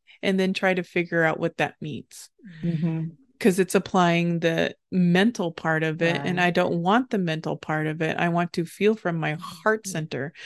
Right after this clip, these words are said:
Speaker 1: So I said, "Let's drop it. Let's drop all of it.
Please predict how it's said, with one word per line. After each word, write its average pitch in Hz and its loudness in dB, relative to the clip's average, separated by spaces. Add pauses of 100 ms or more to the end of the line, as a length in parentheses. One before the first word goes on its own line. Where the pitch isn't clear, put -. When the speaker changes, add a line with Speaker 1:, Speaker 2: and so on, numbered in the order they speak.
(160)
Speaker 1:
So - 2
I 180 8
said, 175 0
"Let's 170 0
drop 160 4
it. - -2 (600)
Let's 156 -4
drop 165 2
all 160 6
of 151 -4
it. - -4